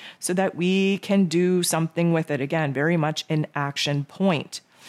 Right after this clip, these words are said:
So then we dive into December. Again, we're gonna dive into the depths of what December is actually gonna bring with the energy forecast dropping in a couple of days here.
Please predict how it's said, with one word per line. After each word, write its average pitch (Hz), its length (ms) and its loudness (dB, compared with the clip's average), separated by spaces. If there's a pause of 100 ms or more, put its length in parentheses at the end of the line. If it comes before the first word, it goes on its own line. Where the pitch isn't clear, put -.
(160)
So - 140 -2
then 269 160 2
we 269 80 2
dive 240 400 2
into 254 180 2
December. 220 560 2
Again, 190 380 2
we're 196 140 2
gonna 185 240 2
dive 185 420 0
into 180 260 0
the 175 80 -2
depths 175 420 -2
of 175 120 -6
what 175 180 -2
December 170 400 0
is 180 100 0
actually 170 340 -2
gonna 175 200 2
bring 170 440 2
with 175 320 0
the 180 140 0
energy 165 380 0
forecast 156 640 -4
dropping 160 540 0
in 156 160 -2
a 160 40 -4
couple 151 300 -4
of 156 80 0
days 143 300 -2
here. 175 280 0